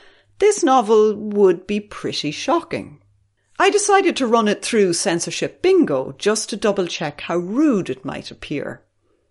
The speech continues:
So the bingo squares I checked off were, firstly, sex work.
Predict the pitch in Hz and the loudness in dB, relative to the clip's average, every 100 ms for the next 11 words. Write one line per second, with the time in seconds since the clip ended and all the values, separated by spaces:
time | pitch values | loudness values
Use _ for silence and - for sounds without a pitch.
0 | _ _ - 277 240 220 302 294 226 - | _ _ -4 -2 -2 0 2 2 2 0
1 | - 202 185 165 - 233 262 - 156 143 | 0 2 2 0 -2 0 0 -2 -4 -4
2 | - 156 143 - - 151 165 156 151 147 | -4 -2 -2 -2 -14 -4 0 2 2 0
3 | - 269 277 - 196 208 208 - 339 330 | 0 2 2 -2 -2 -2 -4 -4 -2 -2
4 | - - 135 - _ | -4 -2 -4 -6 _